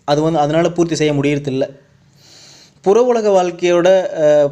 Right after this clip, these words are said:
புற, புற உலக வாழ்க்கையோட முன்னேற்றத்துக்கு விஞ்ஞானிகள் எவ்வளவு உழைச்சி தங்களையே தியாகம் செஞ்சுருக்காங்களோ,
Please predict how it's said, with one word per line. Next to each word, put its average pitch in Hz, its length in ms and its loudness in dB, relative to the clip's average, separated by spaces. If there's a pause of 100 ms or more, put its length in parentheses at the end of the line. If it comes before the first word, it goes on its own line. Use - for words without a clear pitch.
(140)
புற, 202 460 2
புற 190 180 2
உலக 214 280 2
வாழ்க்கையோட 170 480 0
முன்னேற்றத்துக்கு 165 880 -2
விஞ்ஞானிகள் 170 580 -2
எவ்வளவு 143 540 0
உழைச்சி 165 400 -2
தங்களையே 165 500 -2
தியாகம் 151 400 -2
செஞ்சுருக்காங்களோ, 135 680 -4